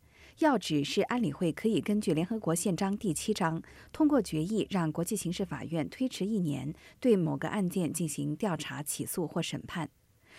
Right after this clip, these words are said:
而且之后还可以再次提出这样的要求。联合国宪章第七章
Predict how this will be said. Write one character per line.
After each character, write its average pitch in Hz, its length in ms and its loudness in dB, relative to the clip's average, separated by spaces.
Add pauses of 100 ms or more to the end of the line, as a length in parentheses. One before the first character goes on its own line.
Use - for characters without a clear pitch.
(120)
而 240 140 6
且 175 220 0
之 - 160 -2
后 240 280 -2
还 185 180 -4
可 - 160 -6
以 175 180 -2
再 220 240 -4
次 - 160 -4
提 - 180 -6
出 160 160 -4
这 170 120 -4
样 143 140 -4
的 - 80 -12
要 160 180 -4
求。 120 340 -10 (1000)
联 247 120 8
合 320 140 4
国 208 140 6
宪 220 220 2
章 226 200 0
第 220 140 0
七 - 200 -2
章 190 240 0